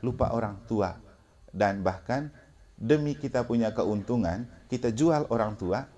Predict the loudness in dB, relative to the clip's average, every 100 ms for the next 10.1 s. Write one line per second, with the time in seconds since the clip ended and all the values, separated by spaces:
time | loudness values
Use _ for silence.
0 | -18 -10 -2 0 2 0 0 -2 0 0
1 | -4 -6 -10 -14 -16 -16 -10 -4 -2 -4
2 | -8 -20 -8 -6 -2 -2 0 0 0 2
3 | 2 2 -2 -4 0 0 0 -2 -2 -4
4 | -4 -4 -2 -2 -6 -14 -20 -20 -10 -8
5 | -4 -2 -2 -2 -2 -2 -4 0 0 0
6 | -2 -4 -4 -4 -2 -2 0 -2 -6 -8
7 | -14 -20 _ _ _ _ _ _ _ _
8 | -12 -8 -8 -6 -2 0 0 0 -4 -12
9 | -8 -4 -4 -2 -2 -2 -4 -6 -6 -6
10 | -10